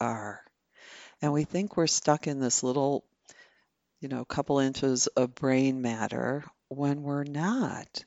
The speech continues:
And it's, it's time that we reclaim the brilliance and incredible magic of the human experience.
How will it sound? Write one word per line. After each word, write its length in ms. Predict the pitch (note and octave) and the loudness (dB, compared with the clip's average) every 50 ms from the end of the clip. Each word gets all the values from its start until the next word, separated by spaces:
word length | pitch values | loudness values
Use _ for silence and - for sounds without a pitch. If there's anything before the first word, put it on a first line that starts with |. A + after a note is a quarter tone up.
| _ _ - - - - - - _ - | _ _ -20 -20 -20 -20 -20 -20 _ 0
And 300 | - E3 E3 D#3+ E3 D#3+ - | 4 4 6 6 4 2 2
it's, 500 | D#3+ E3 D#3+ - - - - - - - - _ _ _ _ _ _ - | 2 2 2 2 0 -2 0 0 -2 -4 -8 _ _ _ _ _ _ -2
it's 240 | - F#3+ - - - | -2 -2 0 -2 -4
time 680 | - - - F3+ F3+ G3 A3 B3 C#4 C4+ A3+ F#3+ D#3 D3 | -4 -4 -6 -4 0 2 4 4 4 4 4 2 0 2
that 260 | C#3+ C#3+ C#3+ C#3+ - | 4 6 6 6 4
we 320 | C#3 C#3+ C#3 C3+ C3 C3 B2 - - - | 4 2 4 4 4 2 0 -2 -6 -10
reclaim 1160 | C#3+ D3 C#3+ E3 G3+ A#3+ - - - - - C#3+ C3 C#3 D3+ F3 A3 A3 E3 - - - E3 _ _ _ _ _ _ _ _ _ _ _ _ _ _ _ _ _ - | -4 0 2 4 4 2 2 2 2 2 2 0 -6 -4 -2 -2 -2 -2 -4 -4 -8 -12 -14 _ _ _ _ _ _ _ _ _ _ _ _ _ _ _ _ _ -4
the 100 | - D3+ | -2 -2
brilliance 1200 | C3+ - - B2 B2 C3 D3 F3 G#3+ A#3+ B3 A3+ E3 C3 B1+ - - - - - - - - - - _ _ _ _ _ _ - | -2 -2 -4 -2 2 4 6 6 8 6 6 4 2 0 -2 -4 -8 -10 -8 -4 -2 -2 -2 -4 -8 _ _ _ _ _ _ 0
and 380 | - D3 C#3 C#3 C#3 C3+ C3+ - | 2 2 4 4 2 0 -2 -4
incredible 960 | - - D3 C3+ - - - - - - D4 F4 D#4+ C4 D3+ - C#3+ C3 B2+ | -6 -8 -8 -8 -10 -12 -16 -6 0 2 4 4 6 4 2 0 -2 -6 -6
magic 1000 | B2+ B2+ C#3 D#3+ F#3+ A3 A#3 A3+ A3 - - - - - - - _ - - - - _ _ _ _ _ _ _ _ _ _ _ _ _ - | -6 -6 -4 -2 0 2 2 2 0 -2 -4 -8 -10 -10 -12 -14 _ -20 -20 -20 -20 _ _ _ _ _ _ _ _ _ _ _ _ _ -4
of 440 | D#3 D3+ D3 C#3+ C#3 C3+ - - - - _ _ _ _ _ _ - | -2 0 2 0 0 -2 -6 -14 -20 -20 _ _ _ _ _ _ -10
the 60 | D#3 | -8
human 560 | D#3+ - - - F#3+ G3 G3 F#3+ F3+ D3+ C#3 | -8 -6 -2 0 2 2 2 2 0 0 -2
experience. 1400 | C3+ - - - - - - - B2+ C3+ D#3+ F#3 G3+ A3 F#3 C#3+ B2 - - - - - - - - - - - | -2 -4 -4 -2 -2 -2 -4 -4 -6 -4 -2 0 2 2 2 2 2 0 -4 -8 -12 -14 -12 -10 -8 -8 -8 -10